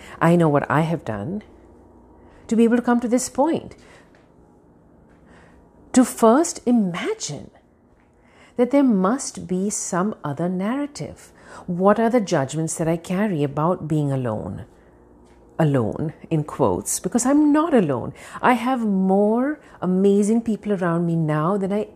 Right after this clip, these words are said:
ever have had before. I feel more supported and loved and heard and understood and seen for who I am than I ever have before. I'm living my life on my terms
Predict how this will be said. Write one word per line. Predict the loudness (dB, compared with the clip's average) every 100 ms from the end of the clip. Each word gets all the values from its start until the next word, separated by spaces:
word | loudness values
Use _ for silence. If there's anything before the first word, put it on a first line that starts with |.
| -4
ever | -2 0 -2
have | -2 -2 -2 -2 -10
had | -6 -2 0 0
before. | -4 -8 -6 -6 -6 -8 -14 -20 -20 -20 -4
I | -4
feel | 2 4 4
more | 4 4 4 2
supported | 0 -6 -4 -4 -4 -6 -8 -12 -20 -6
and | 0 2 4
loved | 4 2 -2 -8 -16 -12 -2
and | 0
heard | 0 2 4 4 4
and | 0
understood | 0 -2 -2 -4 -4 -2
and | -2 -2
seen | -2 0 -2
for | -2 -6
who | -6 -4
I | -2
am | -2 -4 -6 -10 -16 -20 -14 4
than | 4
I | 6 0 -2
ever | 0 2 2
have | 0 -2 -2 0
before. | -4 -6 -8 -10 -10 -16 -20 _ _ _ _ _ _ _ _ _ _ _ _ _ _ _ -20 -20 -20 -20 -20 -20 -20 -18 -18 -2
I'm | 4 6 6 4
living | 2 2 0 -2 -2
my | -2
life | 0 0 -2 -4 -4
on | -2 0
my | 0 0 -2
terms | -4 -6 -4 -8